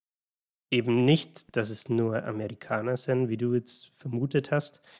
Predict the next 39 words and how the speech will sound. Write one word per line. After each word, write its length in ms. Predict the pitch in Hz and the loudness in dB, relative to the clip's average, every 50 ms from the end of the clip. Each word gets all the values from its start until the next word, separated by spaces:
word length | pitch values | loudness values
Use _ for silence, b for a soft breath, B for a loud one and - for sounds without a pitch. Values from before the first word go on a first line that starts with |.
| b b b b b | b b b b b
sondern, 720 | b - - 127 127 127 127 131 131 127 127 127 127 139 - - | b 4 6 6 8 8 8 8 8 6 6 4 4 0 -2 -2
ähm, 440 | 135 120 117 117 117 117 117 120 104 | -2 0 2 2 2 2 0 0 0
er 100 | 117 110 | 0 0
hat 160 | 123 - - | 0 2 4
da 80 | 127 120 | 4 4
im 200 | 127 120 117 113 | 6 4 2 2
Buch 240 | - 139 151 - - | 2 0 0 2 2
hinten 300 | 147 139 131 131 123 120 | 2 2 2 2 2 2
wirklich 260 | 135 - - 127 104 | 2 0 0 -4 -2
eine 100 | 107 107 | -4 -4
Liste 380 | 104 113 143 - - - 147 | -2 -2 -2 -2 -4 -6 -8
drin. 360 | - - 107 113 113 123 127 123 - _ _ - | -6 -4 -2 -2 0 -2 -2 -4 -8 _ _ -14
Ich 180 | 123 117 - | -12 -10 -8
hab's 160 | 120 - - | -8 -8 -8
grad 180 | - - 113 110 | -4 -4 -4 -4
vor 160 | - - 120 | -2 -2 0
mir, 140 | 120 117 110 | 0 0 0
ich 80 | 101 - | -2 -2
kann 140 | - 120 | -2 0
mal 140 | 113 113 110 | 0 0 0
ein 100 | 110 - | -2 -4
paar, 300 | - - 117 113 110 107 _ _ _ _ _ _ _ _ _ _ _ - | -4 -4 -2 -2 -2 -4 _ _ _ _ _ _ _ _ _ _ _ 4
paar 220 | - 127 127 - | 6 6 6 6
Orte 340 | - 131 147 147 - 135 117 | 6 4 4 4 2 0 0
vorlesen. 760 | - - - 139 139 139 127 117 117 123 123 135 143 143 143 | 0 0 0 2 2 4 4 2 2 2 2 2 0 0 -2
Also 200 | 139 110 104 117 | -2 -2 0 2
er 200 | 113 127 123 107 | 2 2 2 2
hat, 320 | 120 127 - - - - - | 2 0 -2 -6 -12 -10 -8
im 120 | - 123 120 | -4 -2 0
Endeffekt 400 | 131 143 156 135 - - 135 - | 2 2 2 2 0 -2 -4 -6
steht 360 | - - - - 135 127 127 | -8 -8 -4 -2 2 2 2
auf 100 | 117 - | 2 2
der 120 | - 127 | 0 -2
Liste 280 | 113 135 135 - - 127 | 0 -2 -2 -2 -4 -2
der 120 | 107 107 | 0 0
Name 340 | 101 110 117 127 143 151 143 | 2 2 2 4 4 4 2
von 200 | - - 139 135 | 2 0 0 0
der 80 | 131 127 | 0 0
Person, 580 | - - 135 131 - 143 131 135 139 135 135 | 0 -2 -4 -2 0 2 2 4 2 2 -2